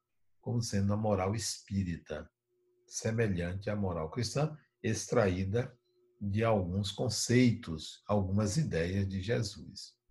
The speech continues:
Bom, Allan Kardec escreveu livros, cinco livros básicos. Escreveu mais, escreveu uma revista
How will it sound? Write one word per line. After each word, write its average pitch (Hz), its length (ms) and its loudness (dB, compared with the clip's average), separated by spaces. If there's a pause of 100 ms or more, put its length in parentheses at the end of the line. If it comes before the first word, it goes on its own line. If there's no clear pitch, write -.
(920)
Bom, - 320 6 (1800)
Allan 147 220 8
Kardec 147 500 8
escreveu 117 720 4
livros, 107 1000 2
cinco 156 500 8
livros 92 340 6
básicos. 78 680 -4
Escreveu 120 420 2
mais, 98 360 0
escreveu 85 260 -4
uma 98 80 0
revista 104 640 -2